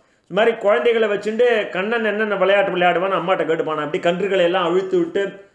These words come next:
தோட்டத்துல அவன் மாடு மேய்ப்பானோன்னு இவனும் அந்த மாதிரி கன்றுகளை எல்லாம் அவிழ்த்து விட்டு, "இந்த தோட்டம் தான் பிருந்தாவனம், வாங்கோ, வாங்கோ" அப்படின்னு சொல்லி அவனும் பசி தாகம் ஒண்ணும் தெரியாத எப்பவும் கிருஷ்ணன் மாதிரியே கன்றுகளோட விளையாடிட்டு இருப்பானாம்.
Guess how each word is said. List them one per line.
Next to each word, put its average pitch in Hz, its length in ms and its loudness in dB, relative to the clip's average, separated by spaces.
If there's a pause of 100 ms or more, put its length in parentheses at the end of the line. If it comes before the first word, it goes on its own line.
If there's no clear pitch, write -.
(240)
தோட்டத்துல 208 320 0
அவன் 160 280 0
மாடு 190 260 2
மேய்ப்பானோன்னு 175 420 -2
இவனும் 240 280 0
அந்த 190 140 0
மாதிரி 196 280 0
கன்றுகளை 190 200 0
எல்லாம் 180 260 0
அவிழ்த்து 170 300 -2
விட்டு, 185 500 -4 (300)
"இந்த 208 240 0
தோட்டம் 226 400 0
தான் 220 160 0
பிருந்தாவனம், 175 840 0
வாங்கோ, 190 260 4
வாங்கோ" 175 420 4
அப்படின்னு 165 380 2
சொல்லி 185 260 0
அவனும் 233 400 2 (380)
பசி 180 320 -2
தாகம் 196 420 2
ஒண்ணும் 196 400 -2
தெரியாத 190 420 2
எப்பவும் 220 680 0 (320)
கிருஷ்ணன் 202 500 -4
மாதிரியே 180 320 0
கன்றுகளோட 185 640 0
விளையாடிட்டு 156 300 0
இருப்பானாம். 113 460 -10